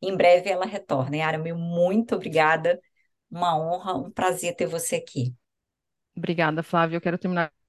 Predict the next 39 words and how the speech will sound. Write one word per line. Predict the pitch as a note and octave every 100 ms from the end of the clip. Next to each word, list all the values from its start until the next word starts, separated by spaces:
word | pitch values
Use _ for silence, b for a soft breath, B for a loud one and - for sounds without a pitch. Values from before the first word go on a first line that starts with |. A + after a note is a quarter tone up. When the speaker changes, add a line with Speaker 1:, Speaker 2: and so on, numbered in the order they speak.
| -
Speaker 2:
com | F3
uma | E3+
frase | - D#3+ E3 F3
que |
eu | E3
gosto | D#3+ - F#3
muito, | E3 F3
que | -
eu | F#3
não | G3
sei | - F#3
ainda | F3+ F#3
quem | F#3+ F3+
é |
o | F3
autor, | F#3+ - F3
vou | E3+
descobrir. | E3+ - F3+ D3 - _ _ _ _ _ _
Que | F#3+ F3
é, | D#3
"Seja | D#3 - G3+ A3
a |
melhor | G#3+ F#3+ F#3 A3+
pessoa | - A#3+ - F#3 G3+
no | G3+
pior | - E3+ F3
dia | F3+ F#3
de | F3
alguém | F3+ E3 D#3 E3 F#3+ _ -
e |
não | F3+ F3
a | F3+
pior | - D#3+ E3+
pessoa | F3+ - D#3+ D#3+
no | E3+
melhor | F3 E3 D#3
dia | D3+ D#3+
de | D#3
alguém." | D#3 C3+